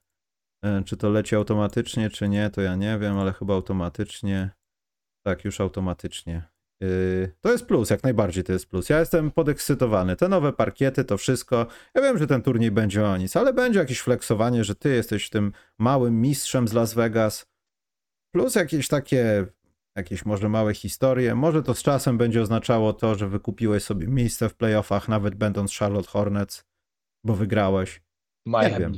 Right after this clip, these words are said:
Speaker 2: Heat.
Speaker 1: Tak. Może to będzie oznaczało to, że będą jakieś nowe z czasem zasady tego, żeby ci ludzie z G League grali w tych drużynach, wiesz, tak jak u nas zasada dwóch Polaków,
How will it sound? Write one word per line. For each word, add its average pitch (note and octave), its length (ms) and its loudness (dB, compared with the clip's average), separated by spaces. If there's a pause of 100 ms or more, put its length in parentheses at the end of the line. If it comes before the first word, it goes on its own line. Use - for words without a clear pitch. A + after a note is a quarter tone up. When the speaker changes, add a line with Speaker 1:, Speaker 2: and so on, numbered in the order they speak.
Speaker 2:
Heat. G#2 340 -2 (800)
Speaker 1:
Tak. F2+ 240 -8 (720)
Może D#3+ 240 2
to F#3+ 100 2
będzie E3+ 280 2
oznaczało D3 600 2
to, C#3 360 2
że B2 100 2
będą B2+ 260 2
jakieś A#2+ 300 -2
nowe A#2 240 2
z - 120 -10
czasem A2+ 360 0
zasady G#2+ 420 0
tego, A2 300 0
żeby G2+ 220 -2
ci - 140 -4
ludzie G#2+ 260 2
z F2+ 140 -6
G A2 200 0
League G#2+ 180 0
grali G#2 320 2
w - 40 -16
tych G#2+ 160 -2
drużynach, G2+ 560 -2
wiesz, F#2+ 200 -2
tak G2 120 -4
jak G2 180 0
u G#2 60 -2
nas G2 340 -2
zasada G#2+ 360 0
dwóch A2+ 220 -2
Polaków, G#2 580 0